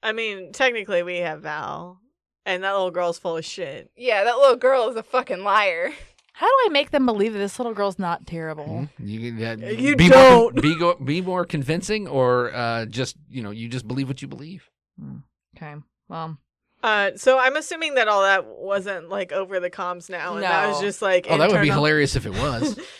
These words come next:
Speaker 1: So,
Speaker 3: I mean,
Speaker 1: uh,
Speaker 3: it can be.
Speaker 1: we
Speaker 3: Whatever
Speaker 1: haven't
Speaker 3: you wanna
Speaker 1: heard
Speaker 3: do.
Speaker 1: from Cammy yet.
Speaker 4: I don't know. It, it, did that, if, 'cause otherwise I'm gonna have to cut all of that.
Speaker 3: No, no, that, that was on the comm, for
Speaker 4: All right,
Speaker 3: real.
Speaker 4: so, <laughs> so she starts yelling at Joe for,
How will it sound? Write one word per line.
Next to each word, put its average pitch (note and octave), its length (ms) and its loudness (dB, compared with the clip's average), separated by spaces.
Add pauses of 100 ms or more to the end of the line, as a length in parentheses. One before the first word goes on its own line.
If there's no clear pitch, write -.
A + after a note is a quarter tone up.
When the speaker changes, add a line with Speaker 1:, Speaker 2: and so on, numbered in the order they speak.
(140)
Speaker 1:
So, B3 400 6
Speaker 3:
I G#3+ 220 2
mean, A#3 80 2
Speaker 1:
uh, A3 40 2
Speaker 3:
it G#3+ 80 -6
can A#3 280 2
be. A3 60 2
Speaker 1:
we C#4+ 120 6
Speaker 3:
Whatever E4+ 120 8
Speaker 1:
haven't E4+ 180 6
Speaker 3:
you - 80 0
wanna C#4+ 140 4
Speaker 1:
heard B3+ 140 8
Speaker 3:
do. F3 80 0
Speaker 1:
from A#3 120 -2
Cammy G#3 440 -4
yet. E3+ 360 0 (300)
Speaker 4:
I C3+ 80 -4
don't E3+ 100 0
know. A3+ 120 -2
It, D3+ 300 -4
it, D#3 320 2
did E3 180 6
that, F#3+ 220 6
if, D#3+ 380 0 (160)
'cause D#3+ 180 2
otherwise F#3 320 2
I'm C3+ 120 -2
gonna C3+ 100 0
have B2 120 -2
to - 60 -14
cut D3 220 2
all F#2+ 160 -4
of F#2+ 80 -12
that. - 220 -14
Speaker 3:
No, F#3 260 4
no, E3 240 -2
that, F3+ 280 0
that F#3+ 160 4
was G3+ 100 -2
on G3+ 100 0
the F3+ 80 -8
comm, D#3 260 -4
for C3 100 -2
Speaker 4:
All C#3 40 6
right, C3+ 80 2
Speaker 3:
real. D3+ 220 2
Speaker 4:
so, - 260 4
<laughs> - 0 -
so - 260 -4
she - 220 -8
starts - 380 -8 (200)
yelling D#3+ 320 0
at D#3+ 140 0
Joe C#3 480 2
for, C3 240 -4